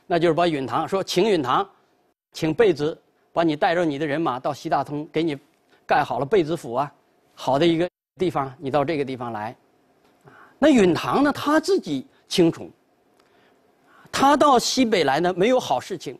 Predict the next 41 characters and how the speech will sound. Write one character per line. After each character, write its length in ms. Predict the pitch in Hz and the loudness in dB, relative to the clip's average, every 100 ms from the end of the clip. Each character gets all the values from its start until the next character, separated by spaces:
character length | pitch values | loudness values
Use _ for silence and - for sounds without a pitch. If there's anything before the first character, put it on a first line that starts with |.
| _ _ _ _ _ _ _ _ _ | _ _ _ _ _ _ _ _ _
他 100 | - | -2
知 280 | 220 277 330 | 2 4 6
道 160 | 311 247 | 4 4
雍 220 | 208 202 | 2 2
正 140 | 202 | 2
呢 140 | 160 - | 0 -4
安 220 | - 151 147 | -4 -4 -2
了 80 | |
什 160 | 127 117 | -4 -6
么 80 | 127 131 _ _ _ _ | -8 -10 _ _ _ _
心， 300 | - - 101 101 _ _ _ _ _ | -12 -8 -8 -12 _ _ _ _ _
所 140 | - 208 | 2 2
以 60 | |
到 220 | 240 269 | 4 2
这 100 | 233 | 4
里 120 | 185 160 | 2 0
立 160 | 220 | -2
刻 160 | 202 233 | -4 -2
给 160 | 165 | -2
雍 180 | 156 170 | 0 0
正 140 | 180 160 | 0 -4
就 60 | |
上 260 | 147 180 135 | -4 -6 -4
折 240 | 120 139 | -4 -6
子， 160 | 147 92 _ _ _ _ _ _ _ | -6 -14 _ _ _ _ _ _ _
请 240 | - 160 151 | -6 -4 0
求 220 | 185 196 _ | 0 0 _
立 160 | - 226 | -4 0
刻 100 | 208 | 2
回 160 | 180 185 | 2 0
京 240 | 185 190 | 2 0
啊， 180 | 190 175 _ _ _ _ _ _ _ _ _ | -2 -10 _ _ _ _ _ _ _ _ _
啊， 180 | - 82 | -16 -4
雍 160 | 196 214 | 2 6
正 100 | 247 | 6
也 120 | 208 | 4
没 160 | 202 233 | 2 -2
批， 320 | - 254 - _ _ _ _ _ _ _ | -2 -4 -4 _ _ _ _ _ _ _
也 100 | 160 | -2
没 140 | 160 185 | 0 0
批， 260 | - 214 | -2 -8